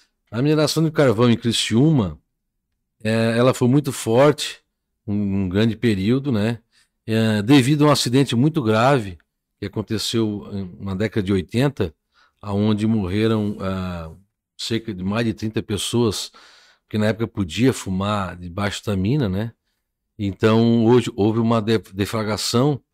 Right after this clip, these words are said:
muito grande devido ao acúmulo muito grande de metano. Aí sim se criou uma norma específica pra segurança do trabalho na mineração. Coisa que já existia na, no,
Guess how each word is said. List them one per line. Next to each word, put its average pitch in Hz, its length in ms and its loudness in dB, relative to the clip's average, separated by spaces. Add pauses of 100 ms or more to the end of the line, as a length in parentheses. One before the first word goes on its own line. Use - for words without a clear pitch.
(380)
muito 120 240 -2
grande 117 380 2
devido 107 400 -2
ao 104 80 0
acúmulo 117 440 -2
muito 110 240 -2
grande 110 180 0
de 110 40 2
metano. 113 580 0 (580)
Aí 117 220 2
sim 139 280 0
se - 360 -2
criou 131 360 4
uma 135 240 2
norma 127 680 4
específica 131 1000 -2 (400)
pra 117 100 0
segurança 123 480 2
do 120 40 -6
trabalho 127 320 2
na 120 260 2
mineração. 117 640 0 (380)
Coisa 165 260 6
que 185 140 0
já 170 120 4
existia 143 600 4
na, 107 340 4 (460)
no, 90 440 -4